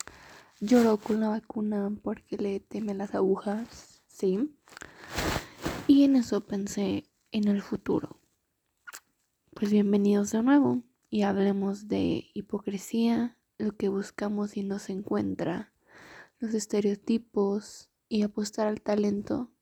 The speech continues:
y en el mundo real. Sentir el fracaso y la soledad o simplemente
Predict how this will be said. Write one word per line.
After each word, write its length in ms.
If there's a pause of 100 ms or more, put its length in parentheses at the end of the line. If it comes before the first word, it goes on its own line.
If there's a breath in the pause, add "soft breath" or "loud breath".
(480)
y 160
en 80
el 100
mundo 320
real. 380 (1120 loud breath)
Sentir 380
el 100
fracaso 520
y 40
la 120
soledad 640 (480)
o 560 (1500)
simplemente 960